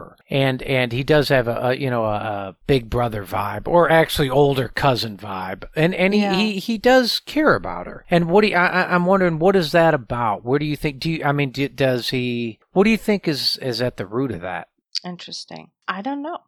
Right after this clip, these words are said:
Speaker 2: But he is a responsible person. Even though he is a racer, um, he comes across as, as the responsible one.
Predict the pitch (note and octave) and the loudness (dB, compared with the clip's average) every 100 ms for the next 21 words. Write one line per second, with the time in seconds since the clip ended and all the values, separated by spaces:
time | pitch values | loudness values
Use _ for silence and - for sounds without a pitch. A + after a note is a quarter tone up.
0 | _ A3+ B3+ D#4 - D4+ D4+ E4 D#4+ - | _ -4 -2 -4 -2 -2 -2 -4 -6 -6
1 | E4 D#4+ D#4 D4 C#4 - D4+ - C4 D4 | -4 -4 -4 -6 -8 -6 -8 -6 -12 -12
2 | _ - C#4 D4 B3+ C4+ C#4+ D4 C#4+ C#4 | _ -8 -4 0 4 2 2 -2 -2 0
3 | B3 A#3 C4 C#4 C#4 C4+ B3+ C#4+ _ G#3+ | -2 0 0 0 -2 -4 -4 -4 _ -2
4 | A3 A3 A3 A3 B3 B3+ C4 B3 B3+ - | 0 0 -2 -8 -8 -6 -4 -4 -6 -12
5 | - - A3+ - G#3 G3 G#3+ - G#3 - | -14 -14 -12 -2 2 2 0 -8 -14 -16
6 | - G#3+ - - G#3 G#3+ A#3+ B3 B3 - | -16 -16 -16 -20 -12 -6 -4 -4 -6 -4
7 | A3+ B3+ A#3+ G#3+ G3+ G3 A3+ | -6 -4 -6 -6 -6 -8 -10